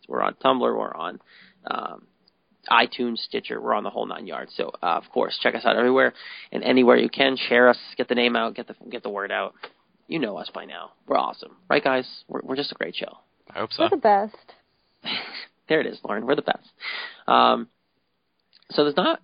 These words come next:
Speaker 1: a lot to talk about this week, um, but there is one big report, and we'll get to that in a minute. But let's first just touch on some news that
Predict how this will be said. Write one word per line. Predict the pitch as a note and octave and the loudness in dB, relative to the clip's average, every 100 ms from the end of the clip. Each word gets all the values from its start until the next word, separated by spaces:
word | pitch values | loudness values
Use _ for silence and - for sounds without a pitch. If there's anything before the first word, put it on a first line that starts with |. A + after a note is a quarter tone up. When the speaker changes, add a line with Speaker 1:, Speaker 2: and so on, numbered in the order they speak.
| - | -2
Speaker 1:
a | |
lot | B2+ A#2 G2 A#2 | -2 -2 -6 -6
to | - | 0
talk | F#3 G3+ | 0 0
about | G3+ A#3+ - | -2 -4 -4
this | A#3 - | -6 -6
week, | - D#4+ - _ - - _ _ _ - | -8 -8 -14 _ -20 -20 _ _ _ 0
um, | C#3 C3+ C3 C3 C3 - _ - | 4 6 4 2 -2 -8 _ -10
but | D3+ C#3+ C#3 | 2 2 2
there | B2+ | 0
is | C3+ C#3 C#3+ C3+ - - _ _ _ _ _ | 2 2 0 -4 -12 -20 _ _ _ _ _
one | B2 C#3+ D3 | -2 -2 0
big | C3 B2 | -2 -2
report, | A#2 - - - | -10 -8 -8 -6
and | B2 | -4
we'll | B2 A#2+ | -2 -2
get | B2 | -4
to | B2 | -2
that | A#2+ | 0
in | F2+ | -2
a | |
minute. | F#2+ F#2+ - _ _ _ - | -6 -8 -10 _ _ _ 0
But | C#3 - - | 0 0 -6
let's | B2+ C3+ | -6 -4
first | - C#3+ - | -2 -2 -2
just | - | -10
touch | - B2+ - | -8 -4 -2
on | A#2+ | -2
some | A#2 A#2+ | -2 -2
news | A#2 A#2+ - - _ _ _ | -2 -2 -6 -18 _ _ _
that | - - | -2 -2